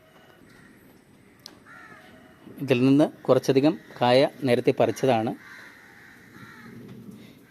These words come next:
എങ്കിലും ഇപ്പോഴും അത്യാവശ്യം കായകളതിൽ ഉണ്ട്. പൂർണ്ണമായിട്ടിത് പാകമായിട്ടില്ല. നമ്മുടെ സാധാരണ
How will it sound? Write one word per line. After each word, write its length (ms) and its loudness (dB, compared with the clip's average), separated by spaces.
എങ്കിലും 240 2
ഇപ്പോഴും 380 2
അത്യാവശ്യം 420 0
കായകളതിൽ 460 2
ഉണ്ട്. 200 0
പൂർണ്ണമായിട്ടിത് 640 2
പാകമായിട്ടില്ല. 600 2
നമ്മുടെ 260 8
സാധാരണ 460 8